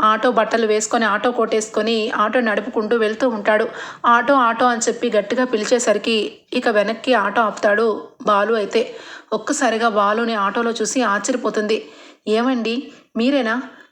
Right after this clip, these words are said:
మీరేంటి ఆటోలో? కారు ఏది? కారు ఏం చేశారు?" అని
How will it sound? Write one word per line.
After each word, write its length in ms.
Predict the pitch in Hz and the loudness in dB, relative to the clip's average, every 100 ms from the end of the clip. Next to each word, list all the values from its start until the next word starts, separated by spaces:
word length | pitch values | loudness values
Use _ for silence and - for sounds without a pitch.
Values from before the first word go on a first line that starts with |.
| - | -2
మీరేంటి 380 | 247 302 311 262 | 2 2 2 2
ఆటోలో? 440 | 240 233 254 240 247 - - _ - | 2 2 2 2 -2 -10 -20 _ 2
కారు 240 | 247 277 | 2 4
ఏది? 280 | 277 262 277 - - - | 0 0 -4 -6 -20 0
కారు 220 | 269 262 | 2 4
ఏం 120 | 320 302 | 2 2
చేశారు?" 400 | 277 277 254 254 254 - - | 2 4 2 2 -2 -10 -6
అని 140 | 233 | -4